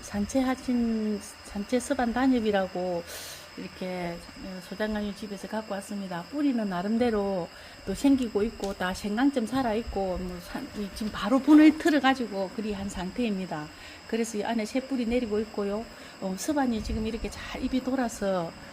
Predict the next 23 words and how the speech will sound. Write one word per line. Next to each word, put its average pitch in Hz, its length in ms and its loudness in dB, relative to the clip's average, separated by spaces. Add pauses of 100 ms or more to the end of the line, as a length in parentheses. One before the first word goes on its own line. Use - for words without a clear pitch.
(220)
이렇게 202 280 -4
한쪽씩 208 500 0
산채, 269 640 4 (360)
아마 190 420 0 (160)
요, 208 80 0 (160)
요게 196 300 4
산채인 254 480 2
것 254 80 2
같습니다. 247 520 0
요 180 160 -4
뒷대가 196 560 -4
요게 190 240 -2
산채이고, 190 920 -2
이제 180 180 -4
여기 190 240 -2
신화가 180 680 -2 (440)
이렇게 185 220 -6
올라오는 208 460 0
긴가, 180 300 -6 (340)
뭐, 170 720 -10
하여튼 180 360 -10 (180)
요게 170 140 -8
신화인가, 190 640 -4